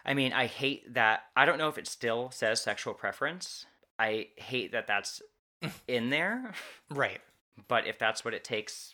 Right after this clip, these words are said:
Speaker 1: if that's the language it takes to have something be done. Bob Lanier, and I'm sorry if I'm pronouncing his name wrong, he's eventually elected mayor of Houston,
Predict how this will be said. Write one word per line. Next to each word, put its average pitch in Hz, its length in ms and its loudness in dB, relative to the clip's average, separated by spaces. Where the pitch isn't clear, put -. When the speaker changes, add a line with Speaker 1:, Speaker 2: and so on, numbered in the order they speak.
Speaker 1:
if - 100 -20
that's 113 180 2
the 107 100 -8
language 104 320 -6
it - 80 -16
takes - 260 -8
to 104 100 -6
have 101 200 -4
something 98 420 -6
be - 80 -16
done. 92 340 -10
Bob 170 440 8
Lanier, 127 840 2
and 117 120 -2
I'm 110 160 0
sorry 110 300 2
if 107 100 0
I'm 104 140 -2
pronouncing 107 360 -6
his 101 120 -8
name 101 180 -8
wrong, 95 380 -12
he's - 380 -6
eventually 131 440 2
elected 113 400 -2
mayor 107 420 0
of - 180 -6
Houston, 110 560 -8